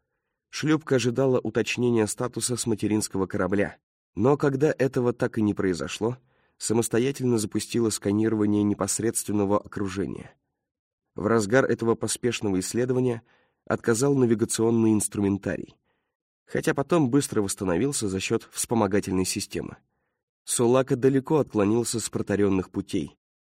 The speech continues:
потому что миссия завела его на окраины исследованного человеком космоса. Когда корабль постигло несчастье,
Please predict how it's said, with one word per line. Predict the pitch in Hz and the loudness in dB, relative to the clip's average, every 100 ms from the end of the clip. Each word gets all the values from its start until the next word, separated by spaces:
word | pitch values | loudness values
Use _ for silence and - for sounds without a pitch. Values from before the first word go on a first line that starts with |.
| _ | _
потому | - 104 107 | -2 2 2
что | - 101 | 2 2
миссия | 117 135 - 98 | 2 2 0 0
завела | 95 95 110 | 0 0 2
его | 110 104 | 4 4
на | 101 98 | 4 2
окраины | - 107 107 104 101 98 | 0 0 2 4 2 0
исследованного | 101 - 101 107 101 95 95 95 | -2 -2 0 0 2 0 0 -2
человеком | - 104 95 92 92 92 | -2 -2 0 -2 -2 -6
космоса. | - 65 - - - - _ _ _ _ _ _ _ _ | -6 -10 -10 -12 -14 -14 _ _ _ _ _ _ _ _
Когда | 101 110 165 | -2 2 2
корабль | 139 139 139 120 | 4 2 2 2
постигло | 113 107 127 110 | 0 -2 -2 0
несчастье, | 95 90 - 123 120 - 69 | 2 2 -2 -4 -6 -10 -14